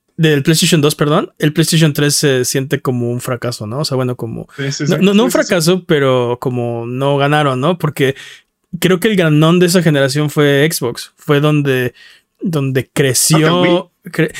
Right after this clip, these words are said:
Speaker 1: Wii ganó la generación, está, está por otro lado, ¿no? Pero,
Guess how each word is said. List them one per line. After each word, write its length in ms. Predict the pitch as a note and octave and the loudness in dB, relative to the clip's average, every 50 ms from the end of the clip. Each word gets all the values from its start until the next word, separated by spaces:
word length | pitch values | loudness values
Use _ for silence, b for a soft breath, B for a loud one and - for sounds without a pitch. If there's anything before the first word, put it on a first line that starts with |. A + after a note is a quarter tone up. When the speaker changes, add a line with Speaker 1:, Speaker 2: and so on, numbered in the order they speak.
| B B | B B
Speaker 1:
Wii 180 | D#3+ E3 A#3+ D4 | 2 2 4 4
ganó 240 | C#4 C#4 B3+ B3+ C4 | 2 2 2 4 2
la 80 | C4+ | 2
generación, 460 | A3 B3 G#3+ F3+ E3+ D#3+ F3 G#3+ G3+ E3 | 2 2 2 4 2 4 2 2 2 2
está, 320 | E3+ - F#3+ F#3+ F#3 F3 | 2 2 2 2 4 2
está 240 | D#3+ - - E3+ E3 | 0 0 -2 0 2
por 100 | G3 F3+ | 2 0
otro 180 | E3+ F3 E3+ E3 | 2 2 2 4
lado, 220 | E3+ E3 D3 B2 | 4 4 2 0
¿no? 160 | A#2+ C#3 G3 B B B B B B _ _ | -2 -4 -8 B B B B B B _ _
Pero, 840 | - F3 E3 D3+ D3 D3 C#3 C#3 C#3 C#3 C#3 C3+ C3 B2+ B2+ A#2+ - | 0 0 2 2 2 2 2 4 4 2 2 2 2 2 0 -2 -4